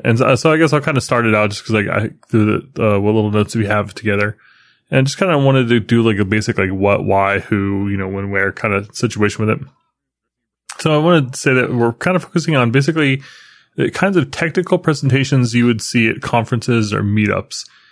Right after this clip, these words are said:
And we're not really talking about work presentations or, like, kinda Toastmaster wedding speech that, you know, there, there's a whole other persuasive sales speeches. Like, there's a whole world of, like, public speaking and,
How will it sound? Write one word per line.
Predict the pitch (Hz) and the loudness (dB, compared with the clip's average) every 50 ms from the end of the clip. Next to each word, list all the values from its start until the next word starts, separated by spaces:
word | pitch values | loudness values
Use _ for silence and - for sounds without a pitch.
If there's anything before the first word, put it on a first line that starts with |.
| _ _ _ _ _ - | _ _ _ _ _ 0
And | 127 | 2
we're | 135 | 2
not | 151 170 175 - | 2 2 2 2
really | 180 175 151 | 2 2 2
talking | - - 175 | 2 0 -2
about | 165 165 156 156 120 | 0 0 0 0 2
work | 110 120 120 113 - | 2 2 0 0 0
presentations | - 135 123 127 123 - - 131 113 - - 127 123 120 120 110 | 0 0 2 2 0 0 0 -2 0 0 2 2 2 2 2 2
or, | 117 113 113 | 2 4 4
like, | 110 107 107 104 - | 4 2 2 0 -2
kinda | - - 120 107 101 101 | -2 -2 -2 0 -2 -2
Toastmaster | - - 120 120 117 - - 123 117 110 - - - 120 117 117 | 0 0 2 2 0 0 -2 -2 -2 -2 -2 -2 0 0 2 2
wedding | 113 113 113 120 120 120 110 | 2 2 0 0 0 -2 -4
speech | - - - 120 117 113 - - - - - - | -4 -4 -2 -2 -2 -2 -2 -8 -10 -8 -4 -4
that, | 113 104 - - | -4 -4 -4 -6
you | - 127 127 | -6 -4 -2
know, | 113 110 | 0 0
there, | 110 113 120 | 2 2 0
there's | - 120 135 143 135 143 | 0 2 0 2 2 0
a | 139 | -2
whole | - - - 147 143 135 135 135 131 131 131 98 95 | -4 -6 -2 2 2 4 4 4 4 4 2 2 2
other | 120 113 113 113 107 110 107 95 - - - - - - _ - | 2 2 2 2 2 2 0 -2 -6 -12 -20 -20 -20 -20 _ -18
persuasive | - - - - - 123 127 117 - 135 120 107 - | -16 -14 -10 -4 -2 0 0 0 -2 -2 -4 -4 -2
sales | - - 120 120 120 113 - | -2 0 2 2 2 2 0
speeches. | - 131 123 110 120 110 | -2 -4 -4 -4 -4 -4
Like, | 110 107 110 | -4 -2 0
there's | 123 123 - | -2 -2 0
a | - | 0
whole | 156 160 165 160 156 151 143 135 135 - _ - - - - - _ - | 0 2 2 2 2 0 0 -4 -6 -8 _ -20 -20 -20 -20 -16 _ -4
world | 113 101 104 107 113 120 120 110 104 101 | 0 2 4 4 4 4 4 4 2 2
of, | 98 92 | 0 0
like, | 98 98 92 - - | 0 -2 -2 -4 -4
public | - 123 113 117 - | -4 -2 -2 -2 -4
speaking | - - - - 120 113 - 123 117 110 110 107 107 104 | -6 -8 -2 -2 -2 -2 0 0 0 2 2 2 0 0
and, | 101 98 98 98 - | -2 -2 -4 -6 -12